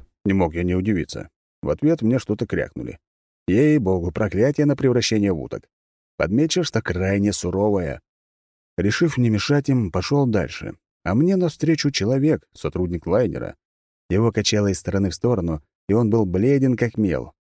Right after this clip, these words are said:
Пьяный, что ли? «Уважаемый, мне бы лекарство от морской болезни», — остановил я его. А парня бросало из стороны в сторону. Тут он уперся руками в одну стену, как его перекосило и потащило в другую.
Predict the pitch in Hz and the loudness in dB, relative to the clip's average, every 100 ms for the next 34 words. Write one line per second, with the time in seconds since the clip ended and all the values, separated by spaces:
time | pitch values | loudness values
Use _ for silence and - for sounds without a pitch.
0 | _ 85 87 82 - 55 - _ _ _ | _ 0 0 0 -6 -14 -16 _ _ _
1 | _ _ _ _ _ _ _ _ 120 175 | _ _ _ _ _ _ _ _ 0 2
2 | 214 120 80 - _ - 147 202 196 190 | 4 2 -2 -8 _ -2 2 2 2 2
3 | 175 214 190 117 107 104 - 101 104 107 | 2 0 0 -2 0 -2 0 0 2 2
4 | 110 101 _ - 80 - 82 80 73 76 | 0 -2 _ -8 -6 -2 -2 -2 -2 -2
5 | 76 71 - _ _ _ _ - 78 78 | -4 -4 -10 _ _ _ _ -4 -2 0
6 | 143 143 131 110 101 - 92 87 - 80 | 0 2 2 2 0 0 0 -2 -4 -4
7 | 78 69 - 62 55 50 - _ _ _ | -4 -6 -8 -10 -10 -14 -20 _ _ _
8 | _ _ - 92 92 92 90 98 85 82 | _ _ -2 2 4 2 2 2 2 2
9 | 92 87 95 92 90 92 92 - 110 104 | 0 2 2 2 0 0 -2 0 0 2
10 | 95 95 98 90 95 95 92 110 101 98 | 0 -2 -2 -2 -2 -2 0 2 2 0
11 | 92 95 - 98 92 95 107 113 82 67 | 0 -2 0 0 0 -2 -2 -2 -2 -4